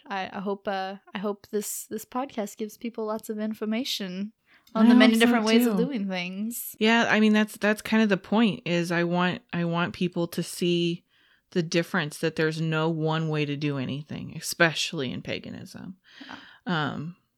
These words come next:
Speaker 2: so I really appreciate you coming on and giving us your, uh, your little, uh, you know, your bio.
Speaker 1: Yeah.
Speaker 2: And, and letting us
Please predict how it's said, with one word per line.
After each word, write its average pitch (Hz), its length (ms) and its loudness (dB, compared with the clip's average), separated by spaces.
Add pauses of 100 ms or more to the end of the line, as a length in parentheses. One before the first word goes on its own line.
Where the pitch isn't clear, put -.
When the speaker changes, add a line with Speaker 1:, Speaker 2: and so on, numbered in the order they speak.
(140)
Speaker 2:
so 160 420 -8
I 185 80 0
really 190 320 4
appreciate 175 460 -2
you 113 100 -6
coming 170 280 -2
on 170 360 -2
and 156 300 -6
giving 160 180 -4
us 160 240 -8
your, 160 280 -2
uh, 151 140 -4 (520)
your 180 140 4
little, 165 360 2
uh, 156 400 -6 (240)
you 147 100 -6
know, 147 160 -6
your 165 160 -2
bio. 160 640 0 (140)
Speaker 1:
Yeah. 262 320 -8 (160)
Speaker 2:
And, 156 460 -2
and 160 220 -6
letting 160 220 -2
us 160 240 -6